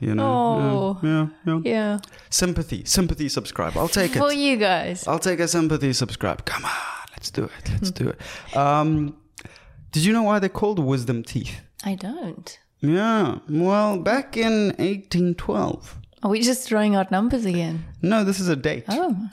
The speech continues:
Speaker 2: a date.
Speaker 1: Back in eighteen twelve, actually, no, that doesn't exist. Um, it's a
Speaker 2: <laughs>
Speaker 1: very anecdotal history of wisdom teeth.
Speaker 2: Mm-hmm.
Speaker 1: They come out later in your life, so you got more wisdom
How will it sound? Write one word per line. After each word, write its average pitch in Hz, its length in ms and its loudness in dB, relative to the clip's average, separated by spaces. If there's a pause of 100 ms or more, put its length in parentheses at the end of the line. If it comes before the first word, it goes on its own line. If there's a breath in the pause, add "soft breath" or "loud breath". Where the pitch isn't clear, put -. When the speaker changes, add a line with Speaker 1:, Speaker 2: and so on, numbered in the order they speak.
(120)
Speaker 2:
a - 80 -4
date. 180 400 -6
Speaker 1:
Back 196 240 0
in 185 180 2
eighteen 170 520 0
twelve, 131 600 0
actually, 117 380 0
no, 104 220 2
that 123 240 0
doesn't 107 240 0
exist. 113 360 -2
Um, 123 280 2
it's - 260 0
a - 120 2
Speaker 2:
<laughs> 135 180 0
Speaker 1:
very 160 240 2
anecdotal 135 600 0
history 120 360 0
of 104 120 -2
wisdom 127 340 0
teeth. 160 340 -2
Speaker 2:
Mm-hmm. 233 260 -10
Speaker 1:
They 123 80 0
come 135 240 0
out 123 220 0
later 147 400 2
in 123 180 -2
your 107 160 0
life, 98 480 -2 (540 soft breath)
so - 180 0
you 123 180 2
got 123 200 0
more 123 160 2
wisdom - 840 -2